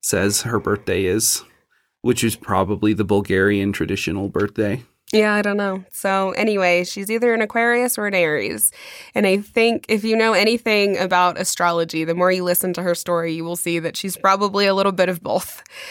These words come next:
Speaker 2: Um, in any case, the moment our young, nameless baby gave her first indication of being strong enough to live and let her first screaming wail out to the void, her mother was so thrilled she ran into the streets and asked what to name her child.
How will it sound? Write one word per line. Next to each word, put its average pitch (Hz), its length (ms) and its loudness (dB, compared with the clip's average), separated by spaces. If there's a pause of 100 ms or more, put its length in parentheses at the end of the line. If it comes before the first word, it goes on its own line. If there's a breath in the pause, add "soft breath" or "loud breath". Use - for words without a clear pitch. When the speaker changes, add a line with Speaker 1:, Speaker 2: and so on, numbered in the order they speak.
(260 loud breath)
Speaker 2:
Um, 208 400 2
in 277 140 4
any 294 160 4
case, 226 460 2
the 220 120 2
moment 214 440 2
our 202 180 4
young, 202 440 2
nameless 196 400 2
baby 185 360 -4
gave 180 240 -4
her 190 100 -4
first 190 320 -2
indication 185 560 -4
of 180 100 -2
being 180 220 0
strong 180 320 0
enough 185 220 0
to 190 120 -8
live 170 380 -4 (300 loud breath)
and - 80 2
let 196 140 4
her 202 120 0
first 196 300 0
screaming 208 440 0
wail 196 380 4
out 208 280 2
to 226 200 -4
the 202 100 -4
void, 175 360 -2
her 196 140 -4
mother 185 260 2
was 185 120 -4
so 196 220 0
thrilled 175 320 -2
she 185 140 -6
ran 180 240 4
into 180 160 -4
the 185 80 -4
streets - 400 -6
and 185 100 -2
asked 175 380 0
what 175 140 -4
to - 100 -6
name 165 160 0
her 160 100 -6
child. - 460 -4